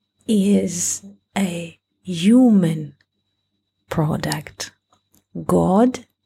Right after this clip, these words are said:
did not give us wine.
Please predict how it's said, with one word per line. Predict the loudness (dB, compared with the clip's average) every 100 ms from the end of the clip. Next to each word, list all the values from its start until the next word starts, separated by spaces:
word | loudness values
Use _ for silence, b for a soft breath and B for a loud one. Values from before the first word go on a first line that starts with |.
| _ -18
did | -2 -2 0 0
not | 0 2 2 0 -4 -14 _ _ _ _ -12 -6
give | 0 2 0 -2 -10 _ _ _ _ -8
us | -6 -4 -4 -4 -6 -10 _ _ _
wine. | -6 -2 -2 2 2 2 -2